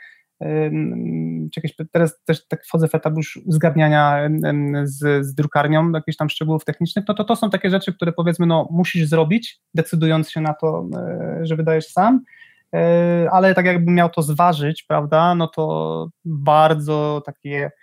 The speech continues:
cały ten proces, e, jest bardzo satysfakcjonujący i, i tak naprawdę,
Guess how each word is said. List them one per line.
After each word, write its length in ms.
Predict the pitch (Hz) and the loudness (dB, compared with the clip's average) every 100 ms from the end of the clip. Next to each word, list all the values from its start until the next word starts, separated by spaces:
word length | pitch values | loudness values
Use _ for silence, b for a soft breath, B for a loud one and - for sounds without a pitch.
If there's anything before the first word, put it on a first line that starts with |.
| b b _ _ _ | b b _ _ _
cały 340 | - 160 165 | 0 2 2
ten 480 | 156 151 147 151 160 165 _ _ _ - - | 2 -2 -4 -6 -10 -16 _ _ _ -20 -16
proces, 640 | - 165 170 170 160 - - | -4 -2 0 -2 -4 -6 -8
e, 420 | 151 151 151 156 - 180 | -6 -4 -6 -8 -12 -14
jest 200 | 175 147 | -8 -4
bardzo 300 | 139 147 143 | 0 0 0
satysfakcjonujący 1120 | 135 - 139 - 143 - 143 143 143 143 - 156 _ _ | -6 -10 -12 -12 -12 -10 -10 -8 -10 -12 -16 -20 _ _
i, 340 | 165 147 147 156 | -10 -10 -8 -8
i 60 | |
tak 120 | 156 | -4
naprawdę, 580 | 160 160 - 196 185 175 | -2 0 2 2 4 2